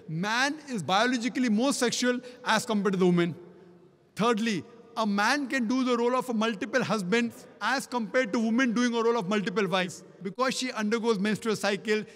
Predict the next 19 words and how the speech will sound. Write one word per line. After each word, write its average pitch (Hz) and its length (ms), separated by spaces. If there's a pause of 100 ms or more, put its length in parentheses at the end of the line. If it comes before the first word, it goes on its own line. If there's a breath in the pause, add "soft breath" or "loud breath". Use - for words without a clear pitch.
there 202 140
are - 20
various 226 360
psychological 208 500
changes 214 400 (280 loud breath)
which 240 280
it 233 140
will 226 80
be 214 100
difficult 226 440
for 208 100
her 220 100
to 208 140
do 214 140
the 202 100
role 233 120
of 185 120
multiple 208 380
wives. 160 380